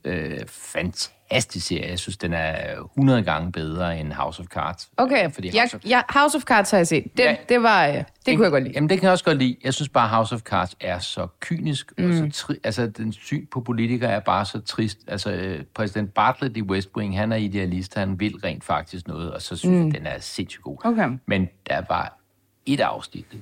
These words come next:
Speaker 1: hvor jeg var virkelig, virkelig, virkelig træt. Jeg tror, vi havde set to. Vi havde set tredje. Ja, det kan vi godt.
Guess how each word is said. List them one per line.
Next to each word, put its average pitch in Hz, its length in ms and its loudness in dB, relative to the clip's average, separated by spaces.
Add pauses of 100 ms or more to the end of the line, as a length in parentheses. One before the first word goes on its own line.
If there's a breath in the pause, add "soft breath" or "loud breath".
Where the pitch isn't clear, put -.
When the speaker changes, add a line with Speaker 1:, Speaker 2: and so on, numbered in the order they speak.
(100)
Speaker 1:
hvor 92 80 -8
jeg 85 180 -2
var 82 240 -6 (240)
virkelig, 101 520 2
virkelig, - 360 -6
virkelig - 280 -10
træt. - 360 -2
Jeg - 100 -6
tror, 90 140 -2
vi 85 80 -2
havde 85 140 -2
set 80 240 -4 (200)
to. - 220 -2 (160)
Vi 202 140 4
havde 185 120 6
set 135 240 0
tredje. 98 320 -2
Ja, 104 540 2
det 98 160 -6
kan 95 160 -4
vi 90 60 -4
godt. 78 200 -2